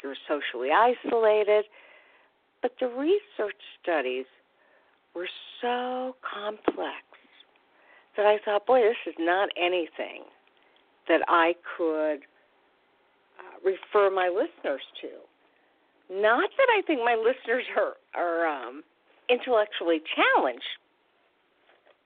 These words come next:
by any stretch of the imagination. I mean, one of the things I'm always amazed at is how well-versed you are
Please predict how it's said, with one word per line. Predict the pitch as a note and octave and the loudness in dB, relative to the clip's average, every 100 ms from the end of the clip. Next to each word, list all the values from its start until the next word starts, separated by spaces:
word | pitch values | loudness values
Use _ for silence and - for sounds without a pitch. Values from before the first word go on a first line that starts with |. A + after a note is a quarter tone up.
| _ _ _ | _ _ _
by | F3+ F3+ - - | -6 -6 -6 -6
any | A#3+ D#4 F3 - | -4 -4 -6 -12
stretch | - C#3 C3+ - | -10 -8 -8 -10
of | D3+ | -8
the | |
imagination. | D3+ C#3+ C3 - C3+ C#3+ - C#3 - - - - | -6 -6 -8 -12 -12 -10 -8 -8 -12 -18 -18 -4
I | F#3+ | 2
mean, | G3 F#3+ | 4 4
one | A#3 D4 | 4 2
of | B3+ | 0
the | |
things | - F3+ - | -2 -4 -2
I'm | G3 A3 | -2 2
always | E3+ E3 D#3+ | 2 2 0
amazed | D3+ D#3+ G#3 - | -2 0 -2 -2
at | C3+ C#3 | -2 -2
is | D3 - - - - - | -6 -10 -12 -10 -8 -8
how | A#3 A#3+ A#3+ B3+ C4 - - - - - - | -8 -8 -6 -6 -6 -8 -20 -20 -20 -20 0
well-versed | F3+ G3+ G3+ - F3+ C#3+ - - - | 4 4 2 0 0 0 -6 -14 -8
you | F3 F#3+ | -4 -4
are | - D3+ C#3+ C#3+ | -2 -2 0 -2